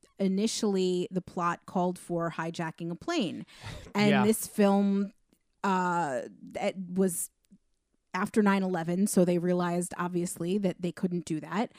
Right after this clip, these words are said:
Speaker 1: Uh, and I think that that was the best decision that they made in a whole line of really bad decisions with this film.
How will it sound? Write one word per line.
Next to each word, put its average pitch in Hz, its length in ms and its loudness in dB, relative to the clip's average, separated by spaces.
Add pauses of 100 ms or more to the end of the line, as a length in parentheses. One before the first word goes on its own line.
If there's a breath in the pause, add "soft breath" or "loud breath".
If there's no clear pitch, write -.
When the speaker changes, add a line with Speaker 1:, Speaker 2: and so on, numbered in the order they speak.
(380 loud breath)
Speaker 1:
Uh, 175 260 -2
and 180 140 -2
I 185 80 -2
think 185 260 -6
that 180 140 -6
that 175 180 -4
was 165 140 -4
the - 160 -10
best 294 260 0
decision 180 460 2
that 165 100 -2
they 160 140 -2
made 160 320 -4
in 185 200 0
a 165 80 -2
whole 254 380 4
line 277 320 2
of 185 220 0
really 277 260 2
bad 262 300 2
decisions 185 480 -2
with 180 100 -6
this 175 160 -6
film. 180 200 -6